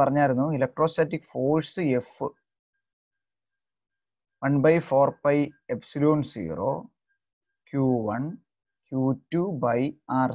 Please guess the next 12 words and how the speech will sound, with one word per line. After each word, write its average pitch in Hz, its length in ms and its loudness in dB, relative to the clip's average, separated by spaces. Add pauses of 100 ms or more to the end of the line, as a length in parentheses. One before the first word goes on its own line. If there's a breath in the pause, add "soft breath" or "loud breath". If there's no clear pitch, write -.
square. - 300 -10 (1120)
ഏത് 180 180 4 (100)
ചാർജിൽ 143 440 4
നിന്ന് 147 200 2 (120)
ഏത് 156 200 0
ചാർജിലേക്കുള്ള 139 800 2
ഫോഴ്സ് 123 380 -4
ആണ്, 127 160 -2 (380)
that 123 200 -2
is 131 80 -8 (320)
a - 20 4 (440)
vector 117 280 -10